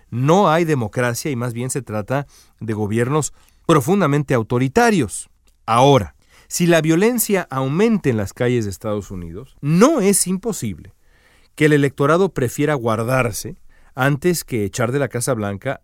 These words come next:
incluso a quien claramente está avivando el fuego. Todo esto sería una desgracia para la democracia estadounidense, pero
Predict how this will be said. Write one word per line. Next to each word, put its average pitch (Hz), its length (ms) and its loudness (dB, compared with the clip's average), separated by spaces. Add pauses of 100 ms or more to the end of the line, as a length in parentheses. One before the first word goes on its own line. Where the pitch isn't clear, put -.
(140)
incluso 220 560 2
a 160 60 0
quien 123 180 -4
claramente 135 500 -2
está 127 220 -4
avivando 123 420 -4
el 127 80 -2
fuego. 214 400 -2 (460)
Todo 262 240 4
esto 233 180 2
sería 160 320 2
una 156 180 0
desgracia 113 680 -2
para 101 180 -10
la 101 80 -8
democracia 98 480 -6
estadounidense, 123 720 -2
pero 127 320 0